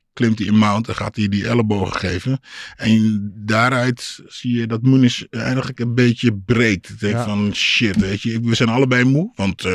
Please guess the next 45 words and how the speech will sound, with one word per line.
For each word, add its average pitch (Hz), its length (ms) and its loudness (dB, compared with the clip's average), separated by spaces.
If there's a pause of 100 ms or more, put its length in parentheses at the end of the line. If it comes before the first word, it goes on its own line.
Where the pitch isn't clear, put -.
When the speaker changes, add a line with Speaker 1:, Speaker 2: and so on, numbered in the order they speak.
(100)
Speaker 1:
Greg 107 200 0
was 98 160 0
ook 123 160 0
moe. 85 200 -2
Want 85 120 -4
die 87 120 -4
ging 92 220 -4
na 95 160 -2
die 101 140 0
partij, 101 220 -4 (260)
eh, 143 220 2
<laughs> 131 120 -2
nadat 120 300 0
hij - 80 -20
klaar 127 280 0
was, 123 180 0 (300)
moest 117 160 0
je 104 80 2
echt - 120 0
even 120 180 0
zitten 123 260 0
bijkomen. 113 640 0
En 101 440 -4
die 104 120 0
ziet 117 200 -4
er 110 100 2
mij, 104 200 2
die 110 280 -4
ziet 123 160 -8
er 123 80 -12 (680)
niet 120 220 4
eens, 117 320 -2
eh, 113 240 -4 (380)
echt, - 520 -6
eh, 120 400 -2
eh, - 920 -4
celebraten, 139 720 2
eh, 120 240 2
eh, 120 300 -2
eh, 120 80 -2 (500)
hoe 127 320 -6
noem 143 100 0
je 147 60 0
dat? 143 220 -2
Eh, 123 240 -4